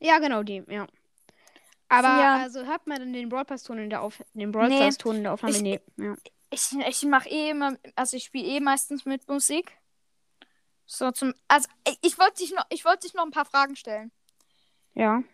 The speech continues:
Speaker 2: Was ist grad eigentlich so deine Lieblingsmusik?
Speaker 1: Oh, wechselt, aber
Speaker 2: Ja, einfach so, jetzt einfach, was magst du gerne?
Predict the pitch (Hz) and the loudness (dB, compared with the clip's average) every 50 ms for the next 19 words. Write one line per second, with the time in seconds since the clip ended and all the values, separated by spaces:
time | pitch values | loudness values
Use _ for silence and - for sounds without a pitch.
0 | - - 311 349 480 - - - 359 320 302 320 339 359 - - - 302 254 262 | -4 -2 -2 -2 -2 -4 0 0 2 2 2 0 -2 -2 -12 -12 -12 -10 -10 -10
1 | 247 240 226 247 294 _ - 349 349 - - 349 359 - 370 415 - _ - _ | -10 -10 -10 -12 -12 _ -12 -12 -12 -10 -10 -10 -8 -8 -8 -10 -10 _ -20 _
2 | _ _ _ _ _ _ _ _ _ _ _ _ _ _ _ _ _ _ _ _ | _ _ _ _ _ _ _ _ _ _ _ _ _ _ _ _ _ _ _ _
3 | - _ - - - - - - - - - - - 226 240 233 247 240 202 208 | -20 _ -20 -16 -14 -14 -14 -14 -14 -16 -14 -4 4 6 8 8 8 8 6 4
4 | 240 - - - - 302 294 294 294 277 - - 160 196 196 196 196 190 190 185 | 4 2 2 4 6 8 10 8 8 6 6 4 4 6 8 8 8 10 8 6
5 | 185 196 - - - - - - _ _ _ - - 269 269 269 269 262 - _ | 4 2 -4 -12 -20 -20 -20 -20 _ _ _ -6 0 4 6 6 6 4 2 _
6 | - 277 269 - 302 285 - - 285 285 294 294 294 285 _ - 254 269 262 247 | -6 -6 -4 -4 -4 -4 -4 -4 -2 -2 -2 -2 -4 -8 _ -12 -10 -10 -8 -8
7 | - - 269 - 285 262 - 262 262 - 262 269 285 294 - - 302 269 302 285 | -8 -8 -8 -8 -10 -8 -8 -8 -8 -6 -6 -6 -6 -6 -8 -14 -10 -6 -6 -6
8 | 294 294 302 311 | -6 -6 -10 -14